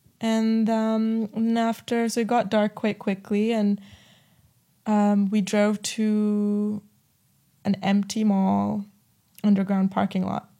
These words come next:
Henderson Mall, actually. And, um, we parked in a very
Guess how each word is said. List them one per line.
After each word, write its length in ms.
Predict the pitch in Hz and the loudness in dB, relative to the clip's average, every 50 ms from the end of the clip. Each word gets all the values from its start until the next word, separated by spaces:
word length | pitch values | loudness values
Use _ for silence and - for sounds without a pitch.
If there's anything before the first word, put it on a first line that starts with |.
| _ _ | _ _
Henderson 420 | - 190 170 185 185 - 196 196 | -2 -2 -2 0 -2 -2 -2 0
Mall, 280 | 196 202 202 208 214 202 - _ - | 0 0 -2 -4 -6 -8 -10 _ -10
actually. 460 | 196 196 - - 208 208 208 220 208 - _ - - - - - - - - - - _ _ | -10 -10 -10 -12 -10 -8 -8 -8 -10 -12 _ -20 -20 -20 -20 -20 -20 -20 -20 -20 -20 _ _
And, 400 | - 240 233 240 254 247 254 262 | 2 4 6 6 6 4 4 4
um, 400 | 262 254 254 247 254 247 247 - - - _ - - | 4 4 4 2 0 -2 -6 -10 -14 -18 _ -14 -8
we 160 | - 220 247 | -4 -4 -4
parked 320 | 233 - 277 262 277 269 - | -2 0 0 0 0 -2 -4
in 60 | 302 | -4
a 100 | 320 294 | -2 0
very 480 | 226 220 214 208 214 220 220 208 - | 0 2 2 2 2 2 0 -2 -6